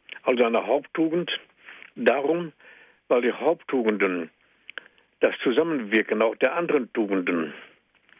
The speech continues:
regeln sollen. Es sind ja nicht nur, das sind nicht die einzigen Tugenden. Klugheit, Gerechtigkeit, Tapferkeit und Maß.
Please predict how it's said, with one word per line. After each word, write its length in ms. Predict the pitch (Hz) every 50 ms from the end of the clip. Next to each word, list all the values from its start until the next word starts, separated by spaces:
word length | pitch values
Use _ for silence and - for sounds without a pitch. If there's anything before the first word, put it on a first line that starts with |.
| _ - - _ - - - - - - _ _ _ _ _ _ _ _ _ _ -
regeln 500 | - 107 107 127 156 156 123 113 107 95
sollen. 440 | 85 92 92 90 87 87 82 78 78 - - - - - - - _ _ _ - - - - - - _
Es 80 | - -
sind 80 | 131 117
ja 140 | 110 104
nicht 180 | 98 95 85 85
nur, 460 | 92 98 110 127 135 117 98 85 - _ _ _ _ _ _ _ _ _ _ _ _ -
das 200 | - 123 113 98
sind 160 | 101 110 113 107
nicht 180 | 113 101 -
die 80 | 147 143
einzigen 520 | 151 160 165 156 - - 120 120 104 90
Tugenden. 600 | - 104 95 92 98 90 85 90 85 85 85 82 - _ _ - - - - - - - _ _ -
Klugheit, 540 | - 104 107 104 - 117 110 107 101 - -
Gerechtigkeit, 720 | 113 107 107 98 - - 113 95 - - 113 101 95 - -
Tapferkeit 580 | 113 - - - 101 95 - - 104 98 -
und 140 | 107 107 101
Maß. 300 | 98 104 104 95 85 -